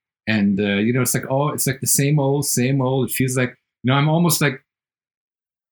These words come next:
<sighs> like, even watching games, you know, it's like, because I already know what's gonna happen. And it doesn't even, like, even when you see a great game of Frankfurt, you know, like Cologne, where you kinda dominate the game, you still know they just need one or two chances. That's it,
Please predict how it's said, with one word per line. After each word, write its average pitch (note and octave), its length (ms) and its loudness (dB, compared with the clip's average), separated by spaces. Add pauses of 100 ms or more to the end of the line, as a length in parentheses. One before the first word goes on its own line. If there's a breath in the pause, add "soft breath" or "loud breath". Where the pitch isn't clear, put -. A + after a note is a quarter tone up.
(120)
<sighs> - 380 -4
like, C3+ 160 0
even E3 180 2
watching D3+ 380 0
games, A#2+ 340 0
you B2 40 0
know, C3 40 2
it's C3 100 0
like, C#3+ 120 -2
because D3+ 160 0
I D#3+ 80 4
already D#3+ 240 2
know D3+ 160 4
what's D#3 140 0
gonna D#3 160 2
happen. E3 300 2
And C3 120 2
it B2+ 80 -2
doesn't F#3 220 2
even, E3+ 240 0 (100)
like, D3+ 140 -2
even G#3 200 4
when F3 140 2
you D#3 60 2
see D#3 240 2
a B2+ 80 0
great D#3+ 320 0
game D3+ 220 2
of C3 100 0
Frankfurt, C3+ 500 0
you G#2+ 80 0
know, G#2 280 0 (200)
like C3+ 200 0
Cologne, G#2+ 600 0 (280)
where A2 140 0
you A2+ 80 2
kinda C3 220 0
dominate C3+ 500 2
the B2+ 100 -4
game, G#2 400 0 (260)
you G#2+ 100 0
still F#3+ 320 2
know D#3 400 0 (340)
they E3+ 120 2
just F#3 220 0
need F#3 180 4
one A#2+ 120 2
or G2 60 -2
two - 160 -4
chances. - 480 -4 (320)
That's B2 180 0
it, G3+ 200 0